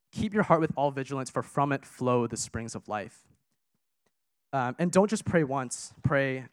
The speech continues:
incessantly. March thirtieth, twenty twenty-two, I prayed, "God, please reveal to me how I can deny myself to live for you,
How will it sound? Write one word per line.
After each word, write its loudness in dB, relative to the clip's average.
incessantly. -8
March 0
thirtieth, 0
twenty 0
twenty-two, -4
I -2
prayed, -4
"God, 4
please -4
reveal -2
to -10
me -6
how -2
I -2
can -14
deny -2
myself -6
to -12
live -6
for -10
you, -6